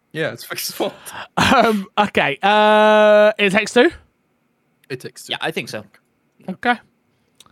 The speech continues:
Speaker 2: Um, and last but not least, everybody, Game of the Year. Recognizing a game that delivers the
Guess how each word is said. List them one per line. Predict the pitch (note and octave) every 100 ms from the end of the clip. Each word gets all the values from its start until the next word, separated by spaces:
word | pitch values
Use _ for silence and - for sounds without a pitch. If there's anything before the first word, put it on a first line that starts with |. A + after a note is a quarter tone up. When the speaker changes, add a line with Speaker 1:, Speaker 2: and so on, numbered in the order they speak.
| _ _ _ _ _ -
Speaker 2:
Um, | D#3 E3 D#3+ D#3+ E3
and | E3 E3+ E3+ D3
last | D#3+ G#3 A#3 A#3 -
but | G3+
not | G3+ G#3+
least, | F#3 A3 -
everybody, | E3 C#3+ C3 A#2+ G#2 G2+ _ _ _ _ _ D3+
Game | D3+ E3+ G3 G3+ G#3 G#3+ - _ -
of | E3 F3 E3+ - _ _ -
the | C#3+ E3
Year. | D3+ D#3 D#3 D3+ G2 - _ _ _ _ _ _ _ -
Recognizing | E3 F#3+ G#3+ G#3 G3
a | G3
game | E3+ E3 D#3+ D#3
that | D#3 D3+
delivers | D#3 D#3+ D3+ D3+ D3 -
the | D#3 D3